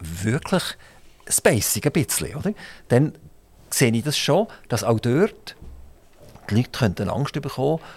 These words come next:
von diesen, von diesen Flugobjekten, die hier alle über Grenchen über, über, äh, fliegen und kein Pilot mehr drin haben. Und kann man denn dem Zeugs so vertrauen, dass ich nicht plötzlich eine Drohne auf dem Kopf habe?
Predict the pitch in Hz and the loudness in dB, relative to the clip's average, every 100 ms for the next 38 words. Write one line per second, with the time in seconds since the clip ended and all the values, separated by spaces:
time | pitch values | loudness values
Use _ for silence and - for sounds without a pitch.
0 | - - 110 104 98 98 - 95 73 - | -16 -2 0 2 0 0 0 0 0 0
1 | 101 131 - - 131 143 - - 110 101 | 2 2 2 -6 -2 -4 -4 -6 -2 0
2 | 95 117 - 117 - - 185 - 135 147 | 2 2 0 -6 -2 -2 0 -2 -4 -4
3 | - - 127 - 90 - - - 120 117 | -6 0 0 0 -4 -8 -20 -4 -2 2
4 | 110 73 - 107 143 - 180 - - - | 2 2 2 4 4 2 0 -2 -8 -2
5 | 120 110 110 - - 120 - 104 101 123 | 4 4 2 -4 -2 0 0 4 4 4
6 | 139 123 127 127 123 - - - _ - | 0 -2 0 0 0 -4 -20 -20 _ -6
7 | 104 - 98 104 120 95 95 95 - 98 | -4 0 2 2 2 0 0 -2 -2 -4
8 | - 85 - 90 - - 85 92 101 - | -4 -2 -2 -2 -4 0 2 2 0 -6
9 | - - - 92 98 90 - 90 - - | -20 -18 0 2 4 2 0 -2 -2 -2
10 | 82 - 69 87 87 87 - - - - | -2 -2 0 2 2 -2 -4 -6 -6 -6
11 | - 95 | -6 -6